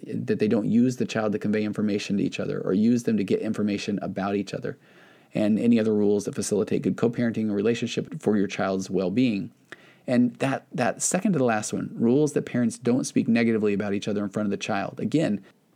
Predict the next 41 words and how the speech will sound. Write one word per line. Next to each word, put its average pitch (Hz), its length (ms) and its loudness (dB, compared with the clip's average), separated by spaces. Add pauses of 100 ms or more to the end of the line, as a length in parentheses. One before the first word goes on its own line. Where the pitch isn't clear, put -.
(120)
the 123 100 4
example 117 440 4
of 110 160 0
a, 107 300 0
another 107 460 2
nine-year-old 107 560 2
kid 127 200 4
at 95 100 2
one 95 200 2
point 107 300 -2
saying 107 320 0
to 101 320 0
the 98 80 -2
dad, 120 440 2 (380)
"Well, 117 320 4
Dad, 127 260 0
why 120 180 2
are 147 80 2
you 135 180 4
and 120 100 6
Mom 120 300 2
split 113 260 0
up?" - 300 -2 (160)
And 110 120 2
then 110 100 2
the 110 80 2
dad 107 240 0
saying, 110 400 0 (300)
"Well, 147 340 2
uh, 110 120 -4
I 131 100 0
don't 151 120 2
know. 156 280 -2
Ask 120 240 -4
your 127 100 4
mom. 127 300 0
I 98 80 0
didn't 156 200 2
certainly 90 320 -2
want 95 240 -4
this." - 360 -8